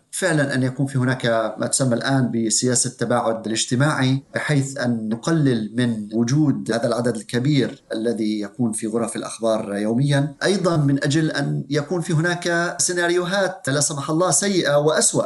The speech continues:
اليوم لقاءاتنا يمكن أكثر من سبعين بالمية منها هو كيف ممكن أن إحنا نحافظ على سلامة الفريق، وثلاثين بالمية منها كيف ممكن أن نغطي بالشمولية اللازمة،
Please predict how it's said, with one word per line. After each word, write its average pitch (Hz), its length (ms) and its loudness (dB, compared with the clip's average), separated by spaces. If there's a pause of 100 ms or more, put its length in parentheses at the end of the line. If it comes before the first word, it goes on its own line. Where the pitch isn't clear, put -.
(100)
اليوم 233 300 4
لقاءاتنا 156 880 0
يمكن 160 540 -2
أكثر 190 320 -2
من 156 140 0
سبعين 160 360 0
بالمية 185 340 0
منها 143 420 2 (100)
هو 165 180 4
كيف 208 420 -2
ممكن 190 300 0
أن 156 200 -2
إحنا 156 300 -2
نحافظ 147 460 0
على 139 420 2
سلامة 147 380 2
الفريق، 151 440 0 (360)
وثلاثين 160 800 2
بالمية 180 320 2
منها 165 340 2
كيف 165 340 -2
ممكن 160 320 0
أن 147 500 0 (160)
نغطي 151 720 0
بالشمولية 131 1120 2
اللازمة، 135 600 2